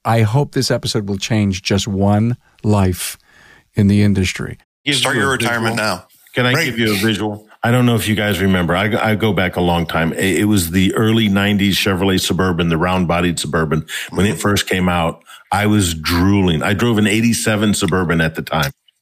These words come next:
Speaker 2: and I was drooling at that one of those. I saw it go down the street, and my customer, I'm standing at the window of my shop, and the customer's standing there. He goes, "What are you looking at?" I go, "Man, look at that Suburban. Isn't it beautiful?"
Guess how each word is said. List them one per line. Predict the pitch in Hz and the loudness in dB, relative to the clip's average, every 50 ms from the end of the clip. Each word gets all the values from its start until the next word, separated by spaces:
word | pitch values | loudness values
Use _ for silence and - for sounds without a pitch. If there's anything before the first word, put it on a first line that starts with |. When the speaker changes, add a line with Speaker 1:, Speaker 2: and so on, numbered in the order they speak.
| _ _ _ | _ _ _
Speaker 2:
and | - 107 98 98 - | -4 -2 0 0 0
I | 113 113 107 | 0 -2 0
was | 101 110 107 90 87 | 2 2 0 0 -2
drooling | 87 85 87 98 113 113 113 113 104 95 | -4 -4 -2 0 2 2 2 4 2 2
at | 90 85 78 | 2 0 0
that | - 85 82 80 - - | -2 -2 -2 -4 -4 -2
one | - 95 92 90 | -2 0 2 2
of | 87 78 | 0 0
those. | 71 78 76 73 | 0 0 0 0
I | - 90 92 | 0 0 -2
saw | - - 120 104 | 0 0 -2 -2
it | 107 90 | -2 0
go | 98 101 | 0 0
down | 87 95 92 92 | 0 0 0 0
the | 87 85 | 0 -2
street, | - - - 98 92 95 - | -2 -2 -2 -2 -2 -2 -2
and | 85 | -2
my | 85 71 71 | -4 -4 -4
customer, | 71 - - 98 - - 104 98 90 85 | -4 -4 -4 -4 -2 -2 -2 0 0 0
I'm | 90 95 90 85 | 0 0 0 0
standing | - - 110 104 107 107 101 98 | 0 -2 0 0 0 2 2 0
at | 90 | 0
the | - 92 | 0 0
window | 90 90 92 95 92 92 | 0 2 2 2 2 2
of | 87 | 0
my | 85 80 | 0 0
shop, | 80 82 87 90 87 87 - _ _ _ _ _ | 0 0 0 -2 -2 -4 -4 _ _ _ _ _
and | 90 87 85 | -2 -2 0
the | |
customer's | 80 - 107 101 - - 101 98 90 - | 0 0 -2 -2 -2 0 0 0 0 0
standing | - 107 98 98 98 95 | 0 0 0 0 2 2
there. | 95 98 98 101 98 | 2 2 0 0 0
He | 101 110 | 0 0
goes, | 104 113 101 | 0 2 2
"What | 113 147 | 2 2
are | 190 | 2
you | 196 170 | 2 2
looking | 170 202 196 180 - | 0 0 -2 -2 -2
at?" | 85 | -2
I | 156 - | -2 -4
go, | - - - - | -4 -8 -6 -4
"Man, | - 139 131 | -2 -2 0
look | 135 165 151 | 0 0 2
at | 147 | 0
that | 110 87 - | 0 -2 -4
Suburban. | - 85 78 117 113 95 98 | -6 -2 -2 0 0 2 0
Isn't | 117 139 | 2 2
it | 147 117 87 - | 0 0 -2 -2
beautiful?" | 85 95 110 123 127 - - | -2 0 0 0 -2 -6 -10